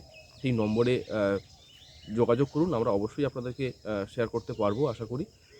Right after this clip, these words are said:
অনেকের ধারণা রয়েছে যে যারা, আহ, মাছ কাঁকড়া ধরে বা নদীতে যায় তারা প্রচুর টাকা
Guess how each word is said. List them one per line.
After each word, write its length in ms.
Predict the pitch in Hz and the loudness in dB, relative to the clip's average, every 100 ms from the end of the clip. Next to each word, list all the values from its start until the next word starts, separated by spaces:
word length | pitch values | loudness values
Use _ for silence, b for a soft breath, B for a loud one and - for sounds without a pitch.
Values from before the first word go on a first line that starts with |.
| b - - | b -20 -2
অনেকের 380 | 127 165 202 160 | 4 6 6 8
ধারণা 380 | 123 135 165 175 | 12 12 12 8
রয়েছে 540 | 180 170 156 117 120 | 4 4 6 6 6
যে 100 | 131 | 4
যারা, 280 | 127 131 143 | 6 8 8
আহ, 360 | 143 - 107 - - - - | 6 2 0 0 -6 -8 0
মাছ 180 | 127 - | 0 2
কাঁকড়া 240 | 135 143 | 2 2
ধরে 440 | 107 113 127 101 110 - - | 4 6 6 6 0 -10 -8
বা 120 | 110 | -4
নদীতে 340 | 110 117 127 | -2 -2 2
যায় 300 | 113 117 117 107 - - b b b - - | 6 8 8 4 -2 -8 b b b -20 -4
তারা 160 | 117 135 | 0 2
প্রচুর 320 | - 165 220 - | 0 -2 0 2
টাকা 240 | 151 147 | 6 6